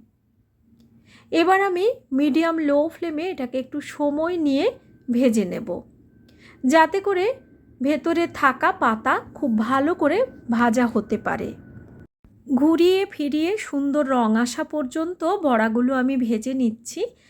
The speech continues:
আর এভাবে মিডিয়াম লো ফ্লেমে একটু সময় নিয়ে ভেজে নিলে বড়ার রঙগুলো যেমন সুন্দর ধরে যায়, তেমনি বেশ মুচমুচে হয়ে ভাজা হয়। একই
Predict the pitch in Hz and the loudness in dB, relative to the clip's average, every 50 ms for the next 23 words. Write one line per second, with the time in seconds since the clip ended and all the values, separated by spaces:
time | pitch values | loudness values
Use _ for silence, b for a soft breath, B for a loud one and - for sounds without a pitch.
0 | B B B B - 240 254 269 302 311 262 262 311 320 330 339 339 311 294 277 | B B B B -2 0 0 0 0 -2 -2 -2 -4 -4 -2 -2 -2 0 0 0
1 | 247 233 294 294 294 294 285 262 262 269 269 269 - - 285 277 311 359 381 - | 2 2 2 2 2 0 0 0 0 0 -2 -4 -6 -8 -6 -4 -4 -6 -6 -8
2 | - 277 269 - - 277 262 226 226 233 233 233 240 254 262 247 226 220 247 226 | -10 -12 -12 -8 -4 -2 0 0 2 2 2 2 2 2 0 0 0 0 0 0
3 | 220 247 262 294 320 302 277 294 370 480 b b b b b b b - 240 269 | 0 0 -2 -4 -4 -6 -4 -4 -4 -6 b b b b b b b 0 2 4
4 | 277 285 294 320 330 302 277 254 240 233 247 247 240 269 285 302 302 - 311 302 | 4 4 4 2 0 0 0 0 2 2 2 2 0 0 -2 -4 -4 -6 -8 -8
5 | 311 330 330 - - - 302 294 294 285 311 311 269 262 - 311 311 330 330 294 | -8 -10 -10 -12 -12 -8 -6 -6 -4 -4 -4 -4 -6 -6 -6 -4 -4 -4 -2 -2
6 | 311 294 320 440 466 - - 269 254 247 247 254 269 247 294 320 320 - - 254 | -2 -2 -2 -2 -4 -6 -2 0 2 2 2 2 0 -2 -4 -6 -6 -6 -6 -6
7 | 262 277 277 - - 311 302 - - 269 247 226 226 220 233 277 392 480 B B | -6 -6 -8 -10 -12 -12 -10 -8 -4 -4 -2 0 0 0 0 -2 -2 -4 B B
8 | B B B B - 226 208 233 233 220 220 233 214 214 220 196 180 190 190 226 | B B B B -6 -2 0 2 2 2 2 0 -2 -2 -4 -6 -8 -8 -10 -14
9 | - _ _ _ b b b b b b - - 277 285 277 277 - 349 | -16 _ _ _ b b b b b b -2 0 0 0 0 0 0 0